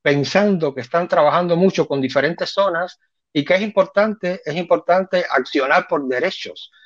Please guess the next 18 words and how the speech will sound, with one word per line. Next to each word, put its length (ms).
Y 120
uno 100
de 80
los 120
derechos 360
que 100
tenemos 540
y 80
que 100
nos 120
ha 100
sido 200
negado 440
durante 560
muchos 320
años 260
precisamente 680
es 120